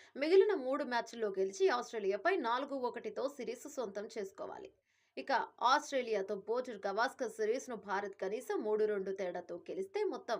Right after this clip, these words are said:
నూట నలభై ఆరు పాయింట్లు, అరవై నాలుగు పాయింట్ సున్నా ఐదు పాయింట్స్ పర్సెంటేజ్ సాధిస్తుంది.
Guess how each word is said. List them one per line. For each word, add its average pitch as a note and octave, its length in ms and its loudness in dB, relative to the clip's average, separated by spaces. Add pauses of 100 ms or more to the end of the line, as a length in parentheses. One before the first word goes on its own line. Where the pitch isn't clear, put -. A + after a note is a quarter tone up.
(140)
నూట G#3+ 240 -4
నలభై A3+ 360 -4
ఆరు G#3 220 -2
పాయింట్లు, F#3 480 -4 (340)
అరవై D4+ 300 6
నాలుగు C4 380 2
పాయింట్ G#3 420 -4
సున్నా A3 320 -6
ఐదు G3 220 -2
పాయింట్స్ G3 480 -4
పర్సెంటేజ్ G3 640 -4
సాధిస్తుంది. G3 640 -8